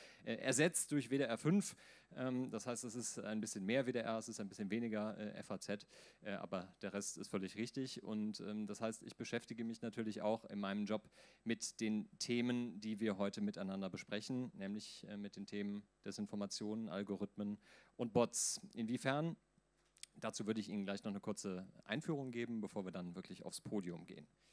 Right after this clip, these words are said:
Das ist immer das Problem, wenn man mit einem Handmikrofon umblättern will. Naja. Wir wollen heute Abend natürlich nicht nur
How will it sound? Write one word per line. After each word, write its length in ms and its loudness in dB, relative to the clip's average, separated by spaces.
Das 120 -4
ist 40 -4
immer 120 -2
das 120 -6
Problem, 320 -2
wenn 80 -2
man 160 -2
mit 100 -6
einem 180 -2
Handmikrofon 680 0
umblättern 680 -4
will. 180 -2
Naja. 240 2
Wir 80 4
wollen 180 8
heute 220 4
Abend 200 4
natürlich 360 2
nicht 180 2
nur 320 6